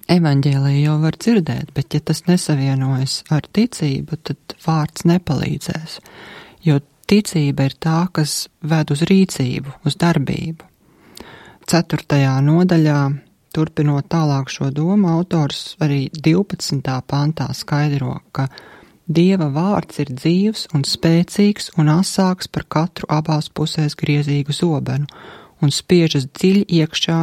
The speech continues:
līdz kamēr pāršķir dvēseli un garu, locekļus un smadzenes, un ir domu un sirdsprāta tiesneses.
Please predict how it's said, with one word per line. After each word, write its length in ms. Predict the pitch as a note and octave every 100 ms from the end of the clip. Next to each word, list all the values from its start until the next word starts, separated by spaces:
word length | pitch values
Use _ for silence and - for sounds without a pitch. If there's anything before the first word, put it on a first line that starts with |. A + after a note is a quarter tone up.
| E3
līdz 300 | E3+ D3+ -
kamēr 360 | - D#3+ C#3 - _
pāršķir 720 | D3 D3+ F3+ - - G3 D#3+
dvēseli 760 | C#3 C#3 C#3+ D3+ - F#3+ G3+ - -
un 200 | D3 C3+
garu, 420 | C#3 C3+ D#3 G#3 - _ _ - -
locekļus 800 | D#3 D3 - F3+ - G3 G3+ D#3+
un 80 | C#3
smadzenes, 800 | - D3 C#3 - F3 F#3+ - -
un 180 | D3 C3+
ir 120 | C3
domu 560 | C#3 D#3 E3+ F#3 G3
un 160 | F#3 D3
sirdsprāta 800 | - D#3 - - E3 D#3 D3 -
tiesneses. 800 | - D#3+ C#3+ - D3 - E3